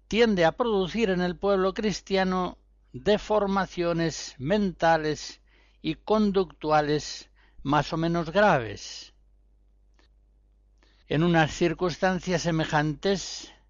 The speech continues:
la gracia del Señor para llevar adelante una vocación apostólica ha de realizar obras realmente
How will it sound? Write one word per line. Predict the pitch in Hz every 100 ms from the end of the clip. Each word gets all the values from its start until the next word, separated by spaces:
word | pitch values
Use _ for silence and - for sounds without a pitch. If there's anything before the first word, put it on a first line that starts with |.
| _ -
la | 135 143
gracia | 180 190 - 143
del | 135 151 143
Señor | - 196 233 226 214 - _ _
para | - 151 151 151 151
llevar | 151 147 165 208 202
adelante | 190 190 185 156 139 143
una | 139 139
vocación | 143 151 147 165
apostólica | 170 165 190 - 240 214 196 202 185 - _ _ _ _ _ _ _ _
ha | 202 220
de | 175
realizar | 180 233 202 156 196 208 208
obras | - 214 208 208 180 -
realmente | 165 139 143 175 196 175 220 220 - 180